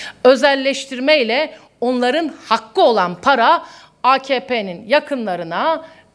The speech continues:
A K P ile ilişkisi olan şirketlere peşkeş çekilmiş oldu. Yeni eğitim öğretim yılı da başladı. Karma eğitime karşı olan, kız çocuklarının okula gönderilmeme gerekçesi olarak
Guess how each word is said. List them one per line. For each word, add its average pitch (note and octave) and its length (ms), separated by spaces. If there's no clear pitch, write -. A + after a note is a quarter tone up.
A B3+ 200
K C4 180
P B3+ 220
ile G#3 140
ilişkisi C4 640
olan F#3+ 360
şirketlere B3 960
peşkeş D4 520
çekilmiş A#3+ 540
oldu. F3 720
Yeni F#4 240
eğitim F#4+ 340
öğretim E4+ 440
yılı C4+ 220
da G3 140
başladı. A3+ 600
Karma D#4 380
eğitime D#4+ 380
karşı A3+ 400
olan, A#3 340
kız A4 260
çocuklarının C4+ 760
okula E4+ 300
gönderilmeme C#4+ 760
gerekçesi A3 580
olarak F3+ 420